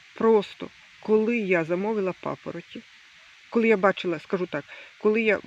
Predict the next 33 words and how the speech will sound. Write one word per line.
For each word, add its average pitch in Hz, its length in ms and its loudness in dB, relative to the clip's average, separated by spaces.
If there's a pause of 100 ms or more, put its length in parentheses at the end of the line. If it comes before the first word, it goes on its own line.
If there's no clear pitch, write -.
бачу, 175 640 -2
замовля-, 180 680 -2
замовляю, 180 460 0
наприклад, 160 380 -6
бережнюків, 175 560 -4 (400)
я 208 180 0
бачу, 170 380 -4
наприклад, - 440 -12 (200)
горщик 202 460 0
П 233 200 -4 (160)
дев'ять, 160 420 -4 (340)
чи - 120 -6
там... 170 260 -2 (180)
е, 156 360 -8 (680)
м, 156 220 -12 (340)
більший, 185 520 0
там, 147 280 -10 (640)
на 175 140 -4
дві 202 220 0
літри, 180 340 -4
на 170 120 -2
літр, 220 420 -4
на 185 200 -2
літру 202 380 -4
горщик, 180 420 -6 (300)
неважливо. 170 540 -4
Я 202 180 0
бачу 175 400 -2
цей 147 120 -4
горщик, 196 460 -8
я 160 60 -4
бачу 160 320 -4
рослину, 220 460 -6